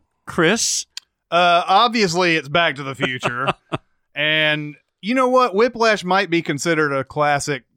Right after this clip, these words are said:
Speaker 2: twenty years from now, but it might be considered a classic in the way Taxi Driver is, is considered a classic, where
Speaker 1: Mm-hmm.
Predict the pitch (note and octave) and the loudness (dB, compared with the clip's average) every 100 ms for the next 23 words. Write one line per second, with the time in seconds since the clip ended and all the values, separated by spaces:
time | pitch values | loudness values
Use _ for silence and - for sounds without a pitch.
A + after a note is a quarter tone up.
0 | - D3 C#3+ C3+ C#3 B2+ C#3+ C#3+ C#3+ C#3 | -12 -8 -6 -6 -8 -8 -8 -6 -6 -6
1 | C3 C3 C#3 E3+ D#3 D#3 C#3+ - D#3 C#3 | -6 -6 -4 -4 -6 -8 -8 -8 -6 -6
2 | B2+ C#3 C#3 C3 C3 C3 C3 B2+ B2+ - | -6 -4 -4 -4 -8 -8 -8 -6 -8 -6
3 | C#3 B2+ - A2+ G#2 G2 F#2+ F#2+ F#2 G2 | -6 -6 -8 -16 -14 -14 -14 -18 -20 -20
4 | G2+ B2 A2+ - G#2+ - G#2+ G2+ G#2 G#2+ | -20 -20 -20 -20 -16 -14 -14 -16 -16 -14
5 | G2+ G2 G2+ - B2 B2 A#2+ C3+ C3 G#2 | -14 -14 -18 -14 -10 -8 -6 -6 -6 -8
6 | G#2 | -10